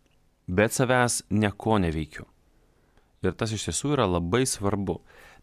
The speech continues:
nes žmogus, kuris pradeda save koneveikti, išeikvoja labai daug, e, ir laiko, ir jėgų, energijos savo, vat, tam koneveikimui pirmiausia,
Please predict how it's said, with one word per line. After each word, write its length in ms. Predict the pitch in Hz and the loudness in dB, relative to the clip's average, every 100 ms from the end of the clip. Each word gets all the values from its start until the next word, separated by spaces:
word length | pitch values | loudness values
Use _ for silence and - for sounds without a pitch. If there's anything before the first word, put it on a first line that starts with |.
| 98 | 0
nes 220 | 98 95 | 2 2
žmogus, 400 | 92 117 147 202 - | 2 2 4 0 0
kuris 260 | 135 135 - | 2 0 0
pradeda 300 | 135 127 120 | 0 0 -2
save 360 | - 113 127 113 - - - - - - | -2 2 2 2 -4 -20 -20 -20 -20 -4
koneveikti, 800 | - 123 160 165 147 - 127 123 101 | 2 2 2 0 -4 -2 0 0 0
išeikvoja 500 | - 101 113 139 113 | -2 -4 0 2 2
labai 320 | 95 98 120 | 2 2 0
daug, 380 | 113 110 104 - | 2 0 -2 -2
e, 120 | 87 85 82 - | -2 -2 -2 0
ir 140 | 95 95 | 0 2
laiko, 640 | 101 127 156 - 127 113 - | 2 2 0 0 0 2 0
ir 160 | 98 | 0
jėgų, 880 | 95 92 87 82 92 123 135 117 92 - - - | 2 2 0 -2 0 2 4 2 2 -2 -8 -8
energijos 920 | 90 90 95 127 135 120 104 90 - - - - - | -2 2 4 2 0 2 2 2 -2 -10 -16 -20 -16
savo, 640 | - - 104 101 98 90 82 | -8 -2 0 0 0 0 -4
vat, 280 | 92 87 - _ | -4 -6 -8 _
tam 360 | 107 107 107 101 - - - - _ _ _ _ | 0 2 2 -2 -8 -20 -20 -20 _ _ _ _
koneveikimui 960 | - 104 117 143 143 147 147 156 156 151 | 0 4 4 4 2 0 0 0 0 0
pirmiausia, 600 | 151 151 151 151 - 143 | 0 0 2 0 0 -2